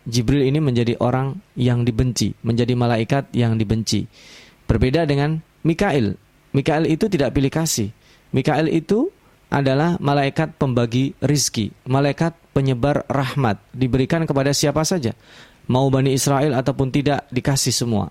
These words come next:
Mau yang taat atau maksiat, diberikan semuanya. Nah, makanya di sini letak permusuhan Bani Israel kepada Jibril esensinya bukan kepada Jibrilnya,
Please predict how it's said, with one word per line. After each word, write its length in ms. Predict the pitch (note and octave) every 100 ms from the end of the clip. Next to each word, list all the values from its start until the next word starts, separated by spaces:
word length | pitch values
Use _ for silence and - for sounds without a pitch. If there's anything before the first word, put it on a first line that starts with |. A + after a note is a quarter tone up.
| _
Mau 320 | - B2+ C#3 C#3
yang 240 | C#3 C#3
taat 320 | C#3 C3+ C#3+
atau 240 | - B2 C#3
maksiat, 480 | A#2+ B2+ D3 C#3+
diberikan 560 | - B2+ A#2 C3 C#3 C#3+
semuanya. 560 | A#2+ A#2+ G#2+ G2+ F#2+ - - - - -
Nah, 240 | B2 G2+ - - - - -
makanya 560 | B2+ F3 G3 F3 C#3 - - - -
di 160 | C#3
sini 560 | - D3+ C#3 F#3+ G3+ - _ -
letak 480 | C#3 D3 - - -
permusuhan 720 | - C#3+ C#3 - C3 C3+ B2+
Bani 240 | A#2+ B2 A#2+
Israel 320 | B2 A#2+ C3+
kepada 320 | A#2+ C3 A#2+
Jibril 400 | A2 A#2 B2+ D3+
esensinya 560 | C3 C3+ B2+ C3 C#3 D3+
bukan 320 | A#2+ C3 B2
kepada 320 | A#2 B2 B2
Jibrilnya, 720 | A#2 B2+ A2+ E3 A3+ G3 A#2